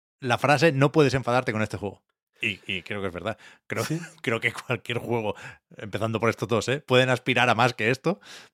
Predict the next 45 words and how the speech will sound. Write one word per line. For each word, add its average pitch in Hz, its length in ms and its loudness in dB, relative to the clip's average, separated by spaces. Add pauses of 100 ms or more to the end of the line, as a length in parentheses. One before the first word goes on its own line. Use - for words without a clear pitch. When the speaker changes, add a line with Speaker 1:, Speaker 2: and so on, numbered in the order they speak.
Speaker 1:
pero, 104 680 2 (220)
pero, 98 260 -2
coño, 131 340 -6 (480)
es 123 140 -2
importante 117 440 -2
también 107 200 -2
no 107 80 0
enfadarse. 101 500 -4 (500)
Speaker 2:
Sí, 208 320 -2
Speaker 1:
<laughs> - 40 -20
Speaker 2:
sí, 175 140 -4
sí, 170 180 -2
no. 170 300 6
Y 117 40 2
estando 131 460 2
como 156 140 4
estamos, 151 360 4
quiero 127 220 2
decir, 165 260 2
pues 120 260 -2
que 120 100 -4 (240)
Speaker 1:
Por 123 140 4
eso, 156 240 2
Speaker 2:
<laughs> 135 120 -8
Speaker 1:
por 147 140 -2
eso, 147 260 -6
por 117 160 -10
Speaker 2:
es 131 60 -8
Speaker 1:
eso, 123 140 -4
Speaker 2:
un, 139 80 -4
Speaker 1:
por 113 120 -10
eso. 131 140 -8
Speaker 2:
es - 80 -6
un 135 100 -2
pequeño 139 380 2
oasis. 113 340 -6 (300)
Speaker 1:
Por 95 100 -12
eso, 127 140 -14
por 98 100 -16
eso. - 160 -20 (460)
Speaker 2:
Fíjate, 160 420 4
fíjate 160 260 2
que 151 60 0
hemos 151 160 2
esquivado 147 720 0